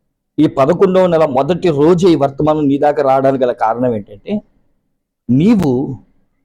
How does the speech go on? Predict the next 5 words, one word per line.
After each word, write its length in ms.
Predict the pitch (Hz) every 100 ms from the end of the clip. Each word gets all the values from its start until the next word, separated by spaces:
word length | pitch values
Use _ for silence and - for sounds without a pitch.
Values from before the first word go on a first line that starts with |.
| -
దేవుని 560 | 107 151 208 214 208 202
సన్నిధానమందు 960 | 143 143 147 147 180 170 135 123 110 - _ _ _ _ _ _
ఈ 100 | 135
ఒకటవ 500 | 131 120 175 165 175
తారీఖునే 960 | 175 147 135 160 156 147 143 135 123